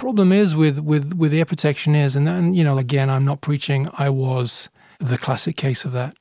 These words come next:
You don't really take ear protection seriously until it's too late. So my advice to anybody that thinks it's a badge of honor, like, I read about it, I'm being sensitive to the cause.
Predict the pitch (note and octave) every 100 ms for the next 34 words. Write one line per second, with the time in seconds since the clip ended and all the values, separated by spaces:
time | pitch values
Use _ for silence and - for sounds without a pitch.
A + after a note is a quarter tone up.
0 | _ - C#3 D#3+ G3 G3+ F3+ F3 E3 D#3+
1 | D3+ D#3 C3+ - D#3+ - C#3+ - G#3 G#3+
2 | D3 C#3 C3+ B2+ _ _ _ _ _ _
3 | _ _ D3+ C#3+ C#3+ B2 - C#3 A#2+ B2+
4 | _ _ - - D#3+ D#3 D3+ E3 - E3+
5 | F#3+ A3 E3+ C#3+ D3+ D3 - - C#3+ C#3
6 | E3 D3+ C#3+ D3 C#3 C3 C#3 - D#3 D3+
7 | C#3+ C#3 C3 C3 B2+ B2+ C3+ C#3 E3 G3
8 | G3+ E3 E3 C#3+ C#3+ C#3+ C#3+ D#3+ D3+ F#3
9 | F3+ F#3 D#3 D#3+ D#3 - C#3+ - C3 -
10 | E3+ C#3+ C3